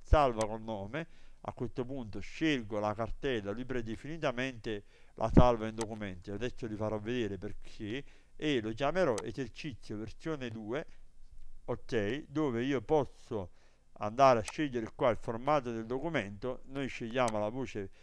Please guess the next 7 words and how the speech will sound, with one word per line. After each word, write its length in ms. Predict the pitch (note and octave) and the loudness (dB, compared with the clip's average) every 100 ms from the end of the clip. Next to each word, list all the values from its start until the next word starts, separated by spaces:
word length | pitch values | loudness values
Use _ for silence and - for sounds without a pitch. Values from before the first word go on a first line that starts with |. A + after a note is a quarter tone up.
| - - | -20 -12
predefinito 880 | - B2+ C3 D#3+ A3 B2 F2 G#2+ - - | -2 0 2 -2 -2 -6 -10 -12 -12 -6
e 140 | D3+ - | -6 -4
confermiamo. 800 | A#2+ G#2+ - F2+ F2 F#2 D#2+ E2 - - - - - - - - | -4 -4 -4 -6 -8 -10 -10 -12 -12 -18 -20 -18 -18 -20 -20 -2
Ora, 480 | - F3 B2 - - - - - | 8 12 12 10 -10 -14 -14 -14
una 220 | C#3+ C3+ | 0 2
piccola, 500 | B2 G3 - - C#3 | 2 0 -2 4 6
diciamo, 640 | A#2+ A#2 C#3 B2+ A#2+ A2+ | 6 4 4 4 2 -2